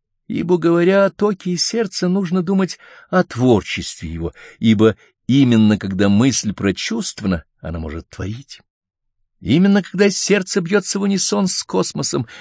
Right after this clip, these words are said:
все токи могут объединиться огнём. Потому ничто насильственное не может заменить огненного трепетания сердца.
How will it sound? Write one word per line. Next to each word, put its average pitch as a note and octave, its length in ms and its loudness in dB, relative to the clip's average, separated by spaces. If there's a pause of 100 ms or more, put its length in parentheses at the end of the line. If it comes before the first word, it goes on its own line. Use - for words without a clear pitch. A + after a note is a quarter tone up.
(120)
все - 260 2
токи A#2+ 360 0
могут A2 400 2
объединиться G2+ 1120 2
огнём. G2 420 0 (920)
Потому F#2 380 -2
ничто F#2 600 0
насильственное E3 1000 -2 (360)
не A2+ 220 4
может G#2+ 420 4
заменить G2 520 2 (280)
огненного G2 560 2
трепетания F#2 640 -4
сердца. - 500 -6